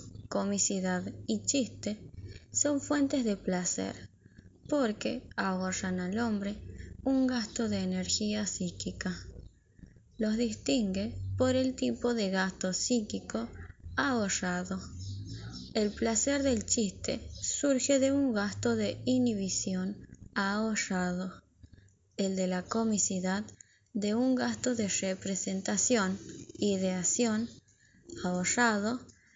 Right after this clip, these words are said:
y el de humorismo de un gasto de sentimiento ahorrado. En estas tres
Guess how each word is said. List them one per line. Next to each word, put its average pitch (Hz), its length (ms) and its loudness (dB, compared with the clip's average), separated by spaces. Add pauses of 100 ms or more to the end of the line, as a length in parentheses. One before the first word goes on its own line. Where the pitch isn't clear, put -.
(220)
y 254 100 6
el 254 120 6
de 277 160 6
humorismo 226 920 2 (520)
de 240 260 2
un 262 160 4
gasto 254 440 2
de 226 120 4
sentimiento 220 1120 2 (140)
ahorrado. 180 920 -2 (1500)
En 277 140 4
estas 302 460 2
tres 240 400 2